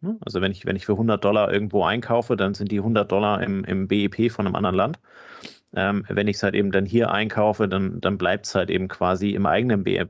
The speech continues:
B E P. Ähm, das soll nicht unbedingt der Aufruf zu Prote-,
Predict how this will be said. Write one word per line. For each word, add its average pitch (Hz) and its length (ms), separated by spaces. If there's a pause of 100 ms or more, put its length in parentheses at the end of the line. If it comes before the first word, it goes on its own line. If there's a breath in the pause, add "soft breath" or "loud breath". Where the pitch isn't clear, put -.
B 92 460
E 92 40
P. 110 220 (540 loud breath)
Ähm, 95 440
das - 560
soll 120 140
nicht 123 140
unbedingt 110 360
der 85 120
Aufruf 113 300
zu - 140
Prote-, 110 500